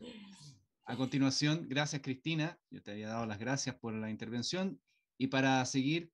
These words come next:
y continuar con la bienvenida, eh, el señor Jorge Cancino Becerra, quien es subdirector de la, de Educación Continua de la Facultad de Ciencias Físicas y Matemáticas de la Universidad de Chile, también nos dará un saludo de inicio. Jorge, por favor.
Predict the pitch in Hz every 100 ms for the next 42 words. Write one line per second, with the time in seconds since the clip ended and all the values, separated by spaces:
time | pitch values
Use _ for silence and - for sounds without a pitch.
0 | - 131 131 117 127 131 147 139 127 110
1 | 120 113 117 147 160 220 - _ _ -
2 | 104 101 92 90 85 78 107 110 120 120
3 | 131 131 127 110 - 135 135 120 - 156
4 | 165 175 - 120 117 117 120 110 107 104
5 | - 123 110 107 104 104 98 104 101 107
6 | 113 110 123 113 104 107 107 104 113 107
7 | - 117 - 110 - 135 - 113 110 -
8 | _ _ - 117 117 117 123 127 127 117
9 | 117 117 113 110 - 123 113 - 143 190
10 | - _ _ 120 113 127 131 - _ _
11 | - 110 113 110 113 117 110 _ - 120
12 | 120 110 110 107 104 92 95 92 - -
13 | _ _ _ - 151 135 98 107 110 92